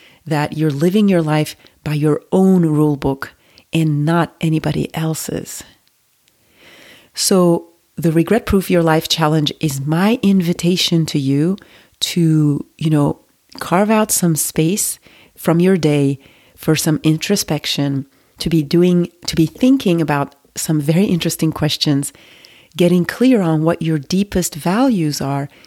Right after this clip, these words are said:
and whether you're currently aligned with those or you need to be making some changes. And by the way, when I say living by someone else's rule book, this also includes your old self.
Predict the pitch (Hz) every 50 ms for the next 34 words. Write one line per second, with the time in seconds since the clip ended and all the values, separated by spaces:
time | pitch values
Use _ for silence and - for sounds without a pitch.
0 | _ _ _ _ - 175 165 170 160 160 196 233 226 202 170 151 151 170 160 147
1 | 147 139 - - - 262 285 302 269 - 180 170 160 147 147 151 180 240 294 311
2 | 269 185 165 156 156 - - 160 147 143 139 143 - - _ _ _ _ _ _
3 | _ 175 170 165 160 160 165 165 170 165 165 - 147 151 151 151 156 143 - -
4 | 156 139 - - 151 143 - - - 151 143 143 135 - - - - - - _
5 | _ _ _ _ _ _ _ _ _ _ _ _ _ - - - - - - -
6 | - - - _ 202 202 190 185 180 151 196 208 269 302 302 277 233 208 185 175
7 | 160 165 165 170 190 254 190 294 - - - 180 170 170 170 170 - _ _ _
8 | _ _ _ _ _ _ _ _ _ - - - - 202 202 247 240 214 190 160
9 | - 180 175 170 165 165 170 170 - 170 143 135 135 139 147 156 151 220 262 269
10 | - - _ _ _ _ _ _ _ _ - 285 294 - - _ _ - 247 294
11 | 330 330 - - 214 208 - 185 180 175 - - - 226 208 175 170 180 - -
12 | _ _ _ _ 170 165 208 233 247 254 - - - _ _ - 220 220 214 202
13 | - - - - 359 - - - - - -